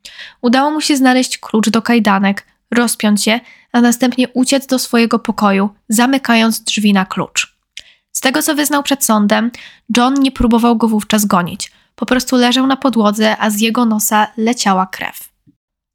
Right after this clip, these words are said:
Najbliższy miesiąc był, powiedzmy, spokojny.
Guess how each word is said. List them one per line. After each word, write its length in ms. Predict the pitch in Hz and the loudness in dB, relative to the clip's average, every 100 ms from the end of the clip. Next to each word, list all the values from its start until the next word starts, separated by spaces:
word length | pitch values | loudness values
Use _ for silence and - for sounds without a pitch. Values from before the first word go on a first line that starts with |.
| _ - | _ -2
Najbliższy 520 | 247 247 339 - 359 | 0 2 0 -2 -2
miesiąc 560 | 294 285 - 277 277 | 0 -2 0 0 0
był, 300 | - 226 240 | 0 2 2
powiedzmy, 720 | 240 233 220 214 208 - 214 | 0 0 0 -2 -4 0 2
spokojny. 760 | 214 - 214 - 208 185 185 | 2 -2 -6 0 0 0 -4